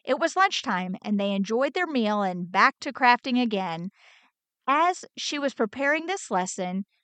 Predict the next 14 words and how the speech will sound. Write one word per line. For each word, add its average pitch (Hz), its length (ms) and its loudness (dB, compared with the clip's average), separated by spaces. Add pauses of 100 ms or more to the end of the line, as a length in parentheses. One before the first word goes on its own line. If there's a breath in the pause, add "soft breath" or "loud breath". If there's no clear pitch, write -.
(140)
she - 200 -6
thought 427 320 4
about 202 300 2
how 220 240 2
life 233 340 0
takes 262 380 -8
us 180 180 -4
through 196 200 -4
different 202 420 -4
seasons. 190 640 -8 (400 soft breath)
We 403 140 0
are 427 80 2
not 254 160 6
alone. 180 540 -2